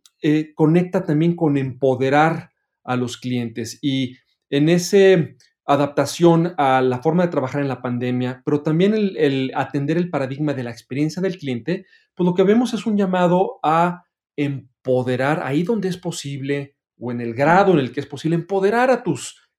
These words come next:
clientes para poder tomar ciertas decisiones para optimizar el tipo de experiencia, pues, que se le está dando a ese consumidor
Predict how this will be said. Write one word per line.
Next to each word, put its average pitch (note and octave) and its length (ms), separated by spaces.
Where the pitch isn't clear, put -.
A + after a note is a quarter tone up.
clientes D#3+ 420
para D#3 220
poder E3+ 280
tomar E3 280
ciertas E3+ 480
decisiones C3+ 920
para C#3+ 180
optimizar C#3+ 540
el D#3+ 100
tipo F3+ 200
de F3+ 60
experiencia, E3 640
pues, - 160
que A#2+ 80
se B2 100
le A2+ 60
está C#3+ 200
dando C3+ 220
a - 20
ese C3+ 180
consumidor E3+ 760